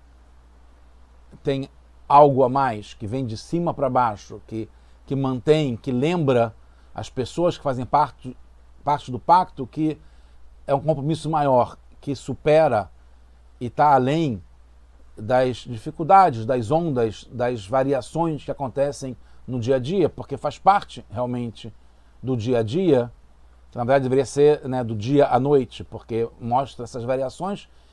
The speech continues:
que tem e que no dia seguinte vai voltar a ter o sol, vai voltar a ter o dia, vai voltar a ficar bem.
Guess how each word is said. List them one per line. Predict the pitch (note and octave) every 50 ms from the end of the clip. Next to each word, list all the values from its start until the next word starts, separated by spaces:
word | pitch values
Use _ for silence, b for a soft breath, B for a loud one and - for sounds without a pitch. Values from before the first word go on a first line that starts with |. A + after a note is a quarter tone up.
| _ - - -
que | - E3+
tem | D#3+ - C#3+ C3+ C#3+ D#3+ E3+ - - - _ - _ _ _ -
e | - C#3
que | B2 - D3+ D3 D#3 D3+ -
no | D#3+ D#3+ D#3+
dia | C3+ E3 F#3
seguinte | E3 - E3 D3+ F3 F#3 - -
vai | D#3 D#3+
voltar | D3+ E3 E3 - - G3 G3+
a | F#3+
ter | - D3 C3+
o | C3
sol, | - - C3+ B2+ B2+ A#2+
vai | A#2 A#2
voltar | A#2 A#2+ A#2+ - - F3 F#3+
a | F#3
ter | E3 - C3+
o | B2+ B2
dia, | A#2+ B2+ C3
vai | A2+ A2 A#2+ A#2
voltar | - - C3 - F#3
a | F#3
ficar | - D3+ - C3+ A#2
bem. | A2 A2+ A#2+ A2 G2 F2+